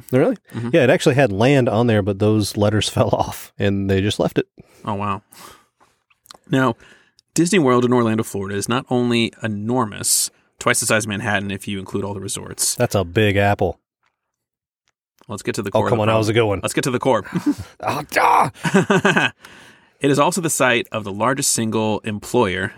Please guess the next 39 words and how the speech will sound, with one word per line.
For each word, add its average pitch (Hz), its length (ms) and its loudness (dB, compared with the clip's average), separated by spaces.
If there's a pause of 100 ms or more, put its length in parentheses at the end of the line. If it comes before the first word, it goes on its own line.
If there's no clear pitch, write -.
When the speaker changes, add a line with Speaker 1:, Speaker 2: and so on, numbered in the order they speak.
Speaker 2:
in 104 160 0
the 101 80 -2
United 101 260 0
States 104 320 0
with 110 140 -4
more 117 160 2
than 113 100 -2
fifty 151 320 -2
thousand 117 480 0
employees. - 800 -4 (180)
Speaker 1:
That 101 180 2
is 95 220 -4
way 113 260 2
more 92 200 0
than 87 160 -2
the 90 100 -2
Eiffel 90 240 -6
Tower. - 320 -8 (400)
Speaker 2:
Yes, - 460 -6
just - 200 -4
a 135 40 0
little 131 240 2
bit 95 120 -8
more. - 220 -14 (560)
Niagara 135 300 2
Falls 160 260 2
drops 127 480 2
a 117 80 0
lot 101 460 0
of 110 160 -6
water, 101 360 -6
but 101 160 0
it 113 60 2
actually 143 240 0
stopped 139 280 0
flowing 143 240 2
in 123 40 2
eighteen 127 340 -2
forty-eight 117 680 -2